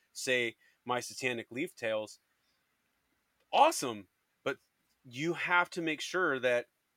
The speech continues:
you really are making the right choice in where they're gonna go. That's, that's hard, man. Trying to, trying to,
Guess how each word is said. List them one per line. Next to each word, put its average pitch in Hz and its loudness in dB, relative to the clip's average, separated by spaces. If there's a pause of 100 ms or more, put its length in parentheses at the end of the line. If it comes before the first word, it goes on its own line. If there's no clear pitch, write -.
(1040)
you 139 -2
really 143 0
are 131 4
making 131 -2
the 120 -2
right 120 0
choice 127 -4
in 117 -8
where 117 -2
they're 113 -6
gonna 107 -10
go. 107 -4
That's, 147 0
that's 170 2
hard, 127 4
man. 117 -4
Trying 135 -2
to, 117 -16
trying 147 0
to, 127 0